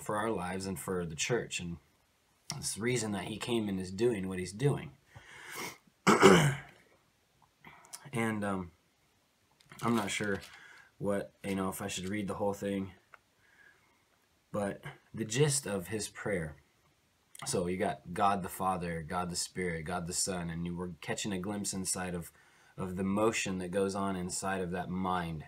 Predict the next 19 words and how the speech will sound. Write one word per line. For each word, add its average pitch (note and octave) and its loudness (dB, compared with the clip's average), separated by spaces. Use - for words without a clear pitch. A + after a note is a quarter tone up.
inside F#2+ -4
of F2 -4
his F2 -6
heart F#2 -4
and E2 -6
his E2 -8
mind, F2+ -4
his - -8
spirit. - -4
And G2 0
the G#2+ 0
gist C#3 2
of G2 -4
what G#2 0
Jesus G2+ -4
prays F2 -6
is G2+ -4
that G2+ -2
he, A#2+ -4